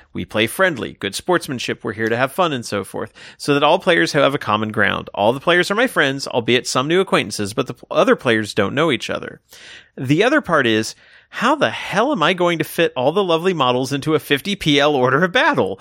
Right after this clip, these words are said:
We're doing a slow grow campaign because some of the players are new to the game. I'm the veteran. One is actually about to buy his first models as I write this. I'm starting a Chaos Space Marine army. The others are playing Death Korps of Krieg,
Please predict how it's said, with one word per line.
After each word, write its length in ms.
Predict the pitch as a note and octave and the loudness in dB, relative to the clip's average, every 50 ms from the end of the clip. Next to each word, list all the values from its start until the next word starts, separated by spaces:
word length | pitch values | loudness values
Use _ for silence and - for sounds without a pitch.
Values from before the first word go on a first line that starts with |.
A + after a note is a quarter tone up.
| - - - - - - | -14 -18 -18 -18 -8 -2
We're 140 | D#3+ E3 D#3 | -2 0 0
doing 280 | C#3 F#3 A3 A#3+ G#3+ G3 | 2 2 2 2 2 0
a 40 | |
slow 380 | - - - - D#3+ D#3+ F#3+ G#3 | 0 0 0 0 2 2 2 2
grow 200 | F#3 G3 G3 F#3+ | 2 0 0 0
campaign 520 | - - F#3 F3+ F3 - D3 A#2 A2 A2 | 0 0 -2 -2 0 0 0 0 0 0
because 260 | A2 A#2+ - - B2 - | -2 -2 -2 -2 -2 -2
some 240 | - - C#3+ C#3 | -2 -2 -2 -2
of 60 | D#3 E3+ | -2 -2
the 80 | - | -4
players 360 | - - B2 A#2 A2+ A#2 - | -2 0 0 2 2 0 0
are 60 | - E3 | -2 -4
new 160 | D#3 C#3 C#3+ | -2 0 0
to 100 | D3 C3 | 0 0
the 80 | A2 | 0
game. 300 | G2+ G2+ G2+ G2 G2+ G2+ G2 - _ _ - | 0 -2 -2 -4 -4 -8 -10 -14 _ _ -8
I'm 260 | G2 A2 C#3+ D3 A#2+ | -4 -2 -2 -2 -2
the 80 | G2+ F#2+ | -4 -4
veteran. 480 | F#2+ A2 A2+ - - - F2 G2 G#2+ - - - - - - | -2 -2 -2 -2 -4 -10 -12 -12 -12 -14 -18 -20 -20 -12 -4
One 180 | A2 B2 D#3+ | -2 0 0
is 120 | F3 D#3+ - | 0 0 0
actually 300 | D#3+ D3+ - - D3+ C3 | -2 -2 0 0 -2 0
about 220 | A#2 C3 B2+ B2 | 0 0 -2 -2
to 80 | - A#2 | -2 -2
buy 160 | B2 B2 B2+ | 0 0 0
his 180 | A#2+ A#2 G#2+ - | 0 -4 -6 -6
first 380 | - - C3+ C#3+ D#3 D3 - | -6 -2 0 0 0 0 -2
models 440 | D3 C#3+ C#3+ D3+ C#3+ A2+ G#2 G2+ - - - | -2 -2 0 0 0 0 -2 -4 -8 -8 -6
as 240 | - C3+ C#3+ D3 - | -2 -2 0 0 0
I 140 | D3 C#3+ D3+ | 0 -2 0
write 340 | C3+ B2 D3 F3 F#3 F3 - | 0 0 -2 -2 -2 -4 -8
this. 360 | - - - - - - - - - - - - - - - - | -12 -10 -10 -10 -10 -10 -12 -14 -18 -20 -20 -18 -18 -18 -14 -6
I'm 240 | - G#2+ B2 B2+ A#2+ | -2 -2 -2 0 0
starting 480 | - - - - C3+ C#3+ E3 F3+ F#3+ | -2 -2 0 0 0 2 2 0 0
a 40 | G3+ | -2
Chaos 360 | - - F#3 F#3 F3+ F3 - | -2 0 0 0 0 0 -2
Space 280 | - - D#3 C3+ - - | -2 -2 -2 -2 -2 -4
Marine 200 | B2 A2 A2 G#2 | -4 -4 -2 -2
army. 340 | G2+ G2+ G2 G2 G2 G2 G2+ | -2 -2 -2 -4 -8 -8 -4
The 140 | G#2 A2+ | 0 2
others 220 | B2 C3 D#3 D3+ - | 4 4 4 2 0
are 40 | - | -2
playing 240 | - C#3 A#2 G#2+ | -2 0 0 0
Death 220 | G2 G2 F#2+ - - | 0 -4 -4 -4 -4
Korps 160 | - F#2+ F2 | -4 -4 -4
of 100 | - - | -6 -4
Krieg, 480 | - - F#3+ A#3 C4 B3 B3+ G#3 G3+ | -2 0 0 2 0 0 -2 -4 -6